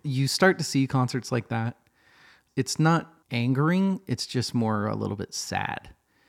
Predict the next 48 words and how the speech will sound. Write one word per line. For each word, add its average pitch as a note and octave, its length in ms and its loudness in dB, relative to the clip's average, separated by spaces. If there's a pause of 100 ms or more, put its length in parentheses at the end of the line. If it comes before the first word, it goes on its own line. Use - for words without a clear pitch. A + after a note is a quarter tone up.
(600)
I A#2+ 140 4
want C#3 200 6
my B2 120 4
memories C3 420 4
to B2 80 -2
be B2 180 2
of A#2 120 2
Everclear B2+ 640 4
in A2 320 2 (280)
ninety-seven B2 840 0
or A2 320 -2
ninety-six B2 800 0
when A#2 100 0
I A2 80 -2
saw A#2+ 380 0
'em A#2 300 -2
in A2+ 640 -4
the A2+ 180 2 (360)
Rose B2 340 8
Ballroom B2 580 4
in A#2 140 -4
Boise, A#2+ 420 2
Idaho A2 480 2
with, G#2+ 340 -6
like, A2+ 220 -4
six - 380 0
hundred B2+ 340 2
other B2 180 0
people, G#2+ 600 -6
and A#2 180 -2
they B2 160 0
were A2 160 -4
young, A2+ 640 0
and A#2 160 -4
they A#2+ 120 -2
had A2+ 160 -6
just - 260 -2
come A#2+ 180 -2
out A#2 180 -2
with, A2+ 200 -6
you A2+ 60 -4
know, A2+ 120 -2
like, G2+ 200 -6
So B2+ 200 0
Much B2+ 180 0
for A2 100 -6
the G#2+ 120 -4
Afterglow. G#2 760 -2